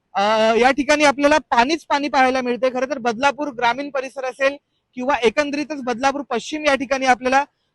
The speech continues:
अ, गेल्या काही दोन दिवसांपासून पाणीच पाणी पाहायला मिळते आणि त्यातच जर आपण पाहिलं तर हा चांदप आणि एकंदरीतच पिंपळीला जाणारा हा मुख्य ब्रिज हा पाण्यामध्ये आलेला चित्र आपल्याला पाहायला मिळते. बाजूला ही नदी जी आहे ती पाहू शकतो की या नदीचं सर्व पाणी जे आहे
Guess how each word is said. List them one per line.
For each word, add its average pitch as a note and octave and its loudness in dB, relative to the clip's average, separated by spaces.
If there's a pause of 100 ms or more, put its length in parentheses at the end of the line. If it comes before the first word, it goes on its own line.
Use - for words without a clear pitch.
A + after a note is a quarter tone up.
अ, G3 -2
गेल्या A3+ 2
काही C4+ 2
दोन C#4+ 0
दिवसांपासून C#4+ -6
पाणीच C4+ -2
पाणी C#4+ -4
पाहायला B3 0
मिळते A#3+ -4 (320)
आणि G3+ -2
त्यातच B3+ 2
जर D4 2
आपण D4+ 2
पाहिलं C4 2
तर C#4 -6
हा C4 2
चांदप B3 0 (760)
आणि A3+ 0
एकंदरीतच C#4 0 (180)
पिंपळीला D4+ 0
जाणारा C4+ 0
हा C#4+ 0
मुख्य B3 0
ब्रिज B3+ 0 (320)
हा A3 6
पाण्यामध्ये C#4 2
आलेला C4+ 4 (260)
चित्र A#3+ -8
आपल्याला C4 0
पाहायला A#3+ 2
मिळते. A#3 0
बाजूला A#3 2
ही D4+ 2
नदी B3+ 2
जी C#4+ -2
आहे C4+ 6
ती - 6
पाहू C4 10
शकतो A#3 4
की C#4 0
या D4+ 4
नदीचं C4 6
सर्व B3+ 6
पाणी C4+ 8
जे D4+ 4
आहे B3+ 8